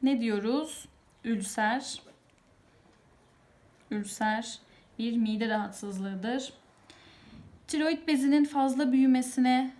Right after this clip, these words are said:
hangi hastalık? Guatr. Guatr.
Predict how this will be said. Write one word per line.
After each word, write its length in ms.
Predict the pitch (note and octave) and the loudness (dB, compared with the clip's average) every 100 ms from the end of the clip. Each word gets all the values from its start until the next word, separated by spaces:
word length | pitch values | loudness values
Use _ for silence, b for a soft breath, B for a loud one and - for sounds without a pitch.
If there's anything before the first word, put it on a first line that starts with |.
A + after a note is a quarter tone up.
| - | -4
hangi 320 | C4 C4 B3+ | 2 4 4
hastalık? 720 | A#3+ A3+ - A3 A#3 C#4 - - - | 2 -2 -4 -2 0 0 -2 -16 -8
Guatr. 760 | A3 A3+ A#3 A3+ A3+ - - - - - _ _ _ _ _ _ _ _ _ _ _ _ _ _ _ _ _ _ _ - - _ | -4 -2 -2 -4 -4 -4 -10 -14 -20 -20 _ _ _ _ _ _ _ _ _ _ _ _ _ _ _ _ _ _ _ -20 -20 _
Guatr. 560 | G#3 G#3 G3+ G#3+ A3+ | -6 -4 -4 -6 -8